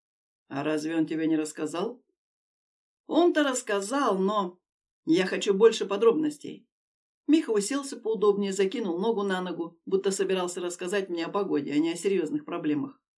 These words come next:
«Они точно есть, иначе бы Лея не вела себя, словно обижена на всех, будто весь мир реально отвернулся от неё».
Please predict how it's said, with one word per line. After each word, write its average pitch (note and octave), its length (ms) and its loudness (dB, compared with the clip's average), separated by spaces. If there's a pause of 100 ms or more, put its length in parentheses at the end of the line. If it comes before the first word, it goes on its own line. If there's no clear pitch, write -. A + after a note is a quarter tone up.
(420)
«Они A3+ 340 4
точно C#4+ 400 -4
есть, C#3+ 400 -4 (240)
иначе F#3+ 400 0
бы A3 140 4
Лея A3+ 260 6
не G3+ 140 0
вела G#3+ 240 2
себя, D#3 420 -6 (160)
словно F3+ 400 -2
обижена F3+ 420 2
на E3 140 2
всех, D#3 380 -8 (160)
будто A#3 340 2
весь B3+ 300 0
мир A3+ 320 2
реально D#3+ 460 0
отвернулся F3 600 -4
от C#3+ 100 -12
неё». D#3 380 -12